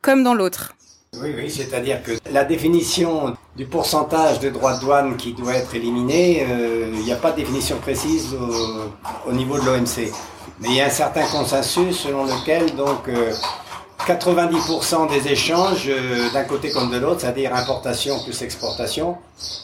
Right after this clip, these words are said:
Speaker 2: doivent être libéralisés. Libéralisés, c'est-à-dire donc ne plus avoir à payer de droits de douane.
Speaker 1: Mhm.
Speaker 2: Alors, comme, euh,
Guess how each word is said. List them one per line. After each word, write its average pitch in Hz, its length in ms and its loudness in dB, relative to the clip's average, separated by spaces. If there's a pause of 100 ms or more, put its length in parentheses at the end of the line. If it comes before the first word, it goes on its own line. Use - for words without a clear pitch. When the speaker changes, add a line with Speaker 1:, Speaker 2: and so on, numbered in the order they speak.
(120)
Speaker 2:
doivent 135 220 4
être 156 240 0
libéralisés. 123 760 0
Libéralisés, 110 540 -2
c'est-à-dire 127 420 0
donc 135 280 -4
ne 117 140 -2
plus 147 440 -2
avoir 120 440 2
à - 40 -6
payer 127 200 -4
de 131 120 -6
droits 107 180 -4
de 104 60 -2
douane. 95 220 -2 (460)
Speaker 1:
Mhm. 208 60 -8 (320)
Speaker 2:
Alors, - 300 -2
comme, 196 320 4
euh, 113 340 2